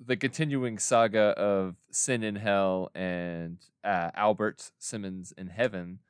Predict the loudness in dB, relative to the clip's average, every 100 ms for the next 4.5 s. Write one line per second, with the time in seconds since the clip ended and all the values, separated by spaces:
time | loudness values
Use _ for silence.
0 | _ _ _ _ _ _ -6 -4 -4 -14
1 | -14 -16 -16 -20 _ _ _ _ _ _
2 | _ _ _ -6 -6 -8 -6 -6 -2 -2
3 | -2 -4 _ -8 -6 -2 -2 0 -2 -2
4 | -4 -4 -2 -4